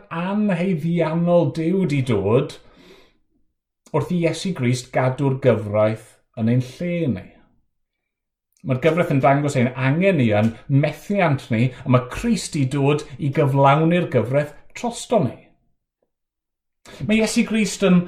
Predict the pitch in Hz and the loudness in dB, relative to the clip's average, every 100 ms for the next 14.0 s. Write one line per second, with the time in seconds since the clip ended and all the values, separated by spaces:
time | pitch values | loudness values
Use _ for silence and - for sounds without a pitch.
0 | - - 165 170 170 - - 196 208 196 | -4 -2 2 2 -2 -8 -6 0 2 4
1 | 190 185 170 165 175 233 220 107 123 196 | 4 4 4 4 6 6 4 2 2 0
2 | - - _ _ _ _ _ _ _ _ | -4 -18 _ _ _ _ _ _ _ _
3 | - - - - 269 127 196 196 196 202 | -20 -20 -12 -4 2 2 2 2 4 4
4 | 190 180 220 202 190 151 143 208 254 240 | 4 -2 -2 0 0 0 -2 -2 0 -2
5 | 165 160 160 151 190 185 120 127 135 135 | -4 -4 -2 -2 -4 -2 2 2 2 -2
6 | - - 156 127 117 - 151 143 147 175 | -14 -8 -2 0 0 0 0 0 0 0
7 | 196 - _ - _ _ _ _ _ - | -2 -12 _ -20 _ _ _ _ _ -10
8 | 110 104 101 - _ _ _ - 139 151 | -6 -4 -6 -12 _ _ _ -10 2 4
9 | 156 - 180 196 190 135 120 165 202 240 | 4 2 2 2 2 2 2 2 2 2
10 | - 180 - 202 196 131 147 160 - 254 | 0 -2 0 -2 -2 0 -2 -2 -8 0
11 | 247 226 - 147 147 175 - - _ _ | 2 0 -2 2 4 2 -2 -20 _ _
12 | - 202 - 254 214 139 - - _ _ | -8 -8 -2 0 2 0 -4 -18 _ _
13 | _ _ _ - - 175 185 185 196 | _ _ _ -14 0 2 4 6 6